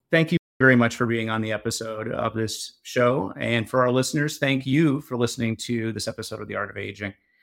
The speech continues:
which is part of the Abundant Aging podcast series from United Church Homes. And we wanna hear from you. You know, what's changed about you as you've aged that you love? You know, what do you think about what we talked about today with age tech innovation? What do you think is missing from the world of innovation, a-, aging that, that deserves to be there?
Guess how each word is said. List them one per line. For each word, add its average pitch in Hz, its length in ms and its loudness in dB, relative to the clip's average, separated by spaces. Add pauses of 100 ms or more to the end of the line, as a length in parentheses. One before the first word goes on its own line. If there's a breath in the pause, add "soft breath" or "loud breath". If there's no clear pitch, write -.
(140)
which 233 120 -4
is 214 80 -2
part 156 180 4
of 120 40 0
the 131 60 6
Abundant 117 340 2
Aging 110 240 -4
podcast 104 440 -4
series 104 240 -2
from 110 120 -12
United 101 240 -6
Church - 240 -12
Homes. 104 320 -8
And - 200 0
we 214 100 4
wanna 285 160 4
hear 233 160 -2
from 196 160 -2
you. 170 380 4 (520)
You 147 100 -2
know, 160 300 4 (180)
what's 196 280 2
changed 185 320 0
about 147 260 2
you 139 480 6
as 127 220 2
you've 127 100 2
aged 131 240 4
that 135 120 -6
you 135 120 -6
love? 139 420 2
You 127 60 0
know, 123 100 2
what 135 160 2
do 190 60 2
you 180 160 2
think 185 480 -2
about 127 400 0
what 123 80 -2
we 120 140 -4
talked 117 280 -2
about 113 200 -8
today 113 160 -4
with 110 100 -4
age 107 240 -8
tech - 180 -12
innovation? 107 540 -6
What 147 80 4
do 196 60 0
you 220 60 -8
think 220 180 -4
is 135 100 -2
missing 135 560 -2 (1120)
from 135 120 -2
the 135 80 0
world 131 220 4
of 123 80 2
innovation, 123 640 2
a-, - 20 4
aging 131 580 2
that, 120 200 0
that 127 160 -2
deserves 127 600 0
to - 80 -12
be 131 260 0
there? - 320 -4